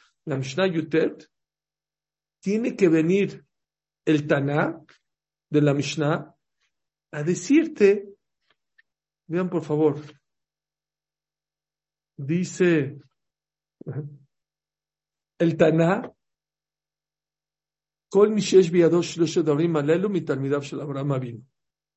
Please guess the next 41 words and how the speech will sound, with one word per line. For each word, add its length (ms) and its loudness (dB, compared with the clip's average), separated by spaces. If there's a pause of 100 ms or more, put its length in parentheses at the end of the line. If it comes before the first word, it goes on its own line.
(400)
Ushlosha 480 0
davrim 300 2
aharim 440 -4
mitalmidav 540 -2
shel 180 -6
Bilam 300 -4
HaRasha." 360 -14 (1400)
¿Quieres 320 2
saber 280 0
cuál 160 2
es 60 -4
la 100 4
diferencia 560 -2
entre 180 -4
los 220 -4
alumnos 400 0
de 80 2
Abraham 300 -2
Avinu 320 -2
y 40 -4
los 220 -6
a-, 260 -6
y 80 -4
los 260 -2
a-, 320 -4
alumnos 560 0
de 80 0
Bilam? 480 -2 (840)
Tienes 200 -2
que 100 0
ver 140 2
estas 260 -2
tres 220 -2
características. 1080 -8
Se 160 -4
las 160 0
voy 80 4
a 40 4
decir 140 -4
más 220 -6
adelante. 540 -6